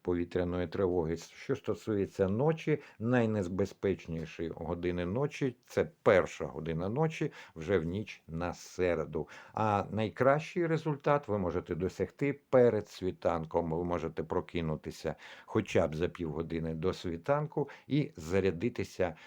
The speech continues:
справжньою космічною енергією, яка пульсує і постійно приходить у наш світ з енергії нашого пояса, який називається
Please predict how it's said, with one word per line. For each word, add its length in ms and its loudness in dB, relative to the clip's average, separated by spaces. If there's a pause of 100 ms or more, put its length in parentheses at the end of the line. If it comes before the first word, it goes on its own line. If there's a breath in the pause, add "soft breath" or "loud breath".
(180 loud breath)
справжньою 720 2
космічною 720 -6
енергією, 600 2
яка 380 4
пульсує 840 0
і 40 -6
постійно 840 0 (460 loud breath)
приходить 600 2
у 60 0
наш 340 -2
світ 500 -4 (200)
з 460 -2
енергії 960 0
нашого 920 -2 (320)
пояса, 480 0
який 320 -4
називається 880 -2